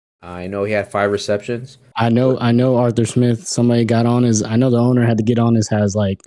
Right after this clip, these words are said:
Speaker 2: "Bruh, we didn't invest the first round draft pick on this guy for you to not do anything with him." So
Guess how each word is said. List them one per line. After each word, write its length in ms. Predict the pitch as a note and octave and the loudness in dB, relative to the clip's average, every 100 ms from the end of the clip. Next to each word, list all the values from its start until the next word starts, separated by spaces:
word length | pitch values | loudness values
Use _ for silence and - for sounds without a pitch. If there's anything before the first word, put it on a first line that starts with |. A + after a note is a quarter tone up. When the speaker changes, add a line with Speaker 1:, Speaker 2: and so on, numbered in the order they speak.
| _ - | _ -8
Speaker 2:
"Bruh, 400 | G#2 A2 F2+ E2+ _ _ _ _ _ _ _ _ _ _ - | -2 0 -2 -8 _ _ _ _ _ _ _ _ _ _ -4
we 80 | A2 | 0
didn't 180 | D3+ C#3+ | 2 2
invest 380 | B2+ A#2 B2+ - | 2 2 0 0
the 80 | - | 0
first 260 | B2 A#2 | 0 0
round 220 | B2 A2+ | 0 2
draft 340 | G#2 A2+ A#2+ - | 2 2 0 0
pick 340 | B2 B2 - | -2 -2 -2
on 120 | B2+ | 0
this 180 | B2 A#2+ | 2 0
guy 520 | C3+ B2 B2+ A#2+ A#2+ - - | 0 2 2 2 0 -4 -8
for 380 | A2+ A2 G#2+ | -2 2 2
you 340 | G#2+ A2+ A#2 A2 - | 4 4 2 0 0
to 840 | A2 G#2 G#2 G2+ G2 F#2+ F#2+ G2 F#2+ _ _ _ _ _ _ _ | 2 2 4 4 2 2 2 0 -4 _ _ _ _ _ _ _
not 240 | A2+ A2+ G#2 | -2 0 0
do 160 | A2 | 0
anything 380 | G#2 G2 F#2 F2+ | 0 -2 -4 -6
with 140 | F2+ E2 | -6 -6
him." 280 | F2 G2 _ _ _ _ - | -6 -8 _ _ _ _ -6
So 360 | - E2+ E2 | -2 0 -2